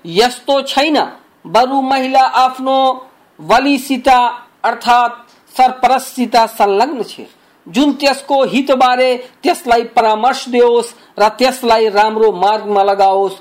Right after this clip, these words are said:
र त्यसको विवाहको व्यवस्थापन गरोस्। यसर्थ यदि कुनै महिलाले आफ्नो विवाह आफै गर्यो भने त्यसको विवाह मान्य छैन। जस्तो कि हजरत आइसाको हदिसमा छ,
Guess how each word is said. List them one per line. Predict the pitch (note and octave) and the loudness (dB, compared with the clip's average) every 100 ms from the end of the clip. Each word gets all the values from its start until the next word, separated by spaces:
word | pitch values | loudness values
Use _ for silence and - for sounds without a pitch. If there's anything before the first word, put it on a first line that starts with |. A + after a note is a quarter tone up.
| - _ | -20 _
र | G3+ | 0
त्यसको | G#3+ - B3+ B3+ A#3+ | 0 0 -2 0 -2
विवाहको | G#3 F#3+ G3 G#3 A3+ G#3+ | 0 -2 0 0 0 -4
व्यवस्थापन | F3+ E3+ D#3+ - C#4 - B3 | -2 -2 -2 -2 -4 -2 -2
गरोस्। | F#3 C#3 A#2 - _ _ _ | -2 -6 -8 -14 _ _ _
यसर्थ | F3 A3 - C#4 B3+ | -2 0 0 -2 -2
यदि | C4+ C4 B3+ C#4 | 0 0 0 -2
कुनै | C4 B3+ C4 C4+ | -2 -2 0 0
महिलाले | C4 B3 C4 C4 C4 B3 - _ _ | -2 0 2 2 0 -2 -6 _ _
आफ्नो | A#3 B3+ B3+ C4+ C4 C4 | 0 0 -2 -2 0 0
विवाह | A3+ B3+ B3+ B3 A#3+ B3 | 0 2 2 2 0 0
आफै | B3 A#3+ C4 | 0 0 -2
गर्यो | A#3 B3 B3+ | 0 2 2
भने | G#3+ A#3+ B3 G#3 - _ _ | 2 -2 -2 -4 -10 _ _
त्यसको | B3 B3 - C#4 C4 | -4 -4 -4 -2 0
विवाह | A#3+ B3 B3 G#3+ | 2 2 2 0
मान्य | A3 A3+ A3+ | -2 0 -2
छैन। | A3 - B3+ D3 - _ _ _ - | -2 -2 -2 -4 -10 _ _ _ -4
जस्तो | A3+ B3 C4+ C4 | -4 -4 0 0
कि | C4 B3+ | 0 0
हजरत | A#3 B3 B3+ - | 0 0 -6 0
आइसाको | A3 B3 B3 B3 A#3+ A#3+ | 2 2 0 -2 0 0
हदिसमा | A3 A#3 B3 B3+ A#3+ | 0 -2 -4 0 -2
छ, | A#3 | 0